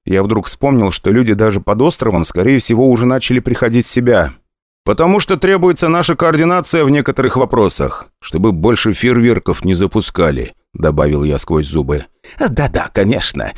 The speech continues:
кивнула нам голова феи, затем глянула на горгулью. «Поможешь оповестить народ, что у нас на балу будет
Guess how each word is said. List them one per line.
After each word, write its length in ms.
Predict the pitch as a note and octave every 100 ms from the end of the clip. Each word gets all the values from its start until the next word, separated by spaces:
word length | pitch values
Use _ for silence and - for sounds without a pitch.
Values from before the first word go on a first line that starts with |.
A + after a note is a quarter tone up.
| - -
кивнула 400 | E2 D2+ D#2 D2+
нам 240 | D#2 D#2
голова 260 | E2 D#2+ D#2
феи, 240 | - C3+
затем 400 | G#2 F2+ - A#2
глянула 380 | F#2 A2 A2 G2+
на 100 | F#2+
горгулью. 560 | G2 F#2+ E2+ D#2 C#2 - _ _ _ _
«Поможешь 500 | C#3 F3 D#4+ C4+ -
оповестить 640 | G2 E2 D#2+ - D2 D2+ -
народ, 320 | F2+ F2+ D#2+
что 480 | - D#2+ D2+ D2+ -
у 80 | G2+
нас 300 | D#2 D2+ -
на 120 | F2+
балу 280 | E2 G2+ F2+
будет 420 | F#2 E2 D#2+